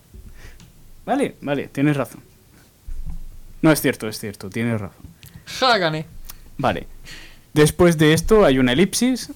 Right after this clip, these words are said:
Speaker 1: de Lois Lane volviendo al Daily Planet, en la que están viendo en la televisión cómo se ha filtrado la historia, porque esto nos lo hemos saltado. Lois Lane, cuando no se la publican en el Daily Planet, se lo filtra a un sitio raro de internet.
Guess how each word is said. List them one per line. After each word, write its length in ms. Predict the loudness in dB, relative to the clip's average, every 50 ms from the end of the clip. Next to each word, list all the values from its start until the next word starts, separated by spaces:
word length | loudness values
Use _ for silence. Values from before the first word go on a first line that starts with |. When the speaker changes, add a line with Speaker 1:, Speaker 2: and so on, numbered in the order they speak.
| _ -6
Speaker 1:
de 140 | -2 2 4
Lois 240 | 4 4 4 2
Lane 220 | 2 4 6 6 6
volviendo 380 | 6 4 4 4 4 4 4
al 120 | 4 2 2
Daily 240 | 2 2 2 0 0
Planet, 400 | 2 4 4 4 4 0 -4 -12 -20 _ -20 -20 -20 -20 -20 -10 -2
en 100 | 2 4
la 80 | 4 6
que 60 | 4
están 240 | 4 4 4 4 6
viendo 440 | 6 8 8 8 8 8 6 4 2 0
en 140 | 0 0 0
la 120 | 0 0
televisión 540 | 0 0 0 0 -2 -2 0 0 -2 -2 -2 -8 _ _ _ _ -20 -20 -20 -8 -2
cómo 200 | 2 4 4 4
se 100 | 6 4
ha 60 | 4
filtrado 460 | 4 2 -2 0 2 2 4 4 4
la 60 | 4 2
historia, 260 | 0 0 0 0 0
porque 220 | 0 -2 -6 -6
esto 160 | -4 0 0 0
nos 120 | 2 2
lo 80 | 0 0
hemos 180 | 0 0 -2
saltado. 420 | -4 -6 -4 -2 -2 -2 -2 -4 -8 -18 -20 -20 -20 -20 -20 -20 _ -4
Lois 220 | 2 4 6 6 6
Lane, 240 | 6 6 6 6 6
cuando 260 | 4 4 4 4 2
no 100 | 0 0
se 80 | 0 0
la 120 | -2 0
publican 440 | 0 0 2 2 2 2 2 2 4
en 120 | 2 2 0
el 100 | 0 0
Daily 260 | 2 2 2 2 0
Planet, 360 | 2 2 2 2 2 -2 -6 -10 -20 -20 -20 -20 -20 -20 -20 -12 -4
se 160 | 0 2 4
lo 100 | 4 4
filtra 420 | 4 4 2 2 4 4 6 6
a 40 | 6
un 140 | 6 4 2
sitio 760 | 2 -2 -2 0 2 4 6 6 6 6 6 4 2 0 -2
raro 440 | -4 -6 -2 2 2 4 4 2 2
de 80 | 2 2
internet. 640 | 2 0 0 -2 2 2 2 2 2 0 -2 -6